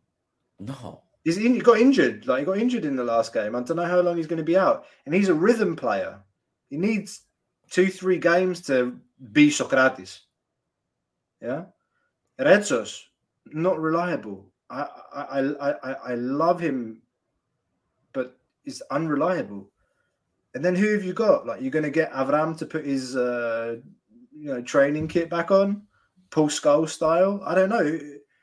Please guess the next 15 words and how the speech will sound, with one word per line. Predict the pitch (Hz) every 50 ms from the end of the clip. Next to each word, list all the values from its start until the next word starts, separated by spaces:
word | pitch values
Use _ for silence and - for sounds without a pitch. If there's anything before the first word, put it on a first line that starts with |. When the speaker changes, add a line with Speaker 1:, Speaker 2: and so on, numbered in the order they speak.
| _ _ _ _ _ -
Speaker 2:
Who | 180 196
else | 214 214 247 285 -
have | 226 196
we | 196 214 202
got | 247 262 240 196
at | - 123 -
centre | - 120 117 110 104
back? | 101 98 104 - - - - -
I'm | 147 156 156 156 165 175
lost. | 196 208 196 202 - - -
I'm | 127 131 127 120 123
genuinely | - 165 170 180 180 180 170 160 156 143 135 131
lost. | 135 156 156 - - - -
Like, | 113 - 117 101 -
Bar? | 135 123 131 151 185 226 262 -